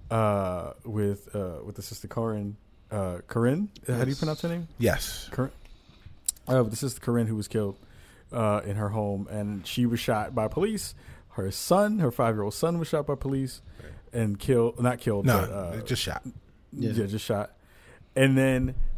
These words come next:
Speaker 1: you have these two cats who committed crimes and killed people and, and have dodged justice in many, many ways. Now getting a smidge of that justice kind of repaid towards them.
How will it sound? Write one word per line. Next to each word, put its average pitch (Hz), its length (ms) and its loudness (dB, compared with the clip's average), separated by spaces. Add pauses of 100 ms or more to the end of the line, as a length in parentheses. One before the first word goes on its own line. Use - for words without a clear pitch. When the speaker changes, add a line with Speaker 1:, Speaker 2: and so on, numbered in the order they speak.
Speaker 1:
you 127 120 4
have 123 300 4
these 180 260 2
two 156 140 -2
cats 120 420 2
who 117 320 -2 (240)
committed 160 640 2 (260)
crimes 190 880 0 (100)
and 131 300 0
killed 180 380 0
people 160 680 0 (100)
and, 120 540 0 (140)
and 123 320 2
have 120 300 0 (640)
dodged 135 680 0
justice 117 580 -2
in 110 240 2
many, 117 240 4
many 107 280 2
ways. 92 480 -6 (440)
Now 117 280 4
getting 120 300 2
a 101 100 -4
smidge 135 840 0 (560)
of 120 280 4
that 117 240 4
justice 110 580 -2
kind 110 240 -2
of 104 160 -2
repaid 110 460 -2
towards 113 420 0
them. 95 360 -4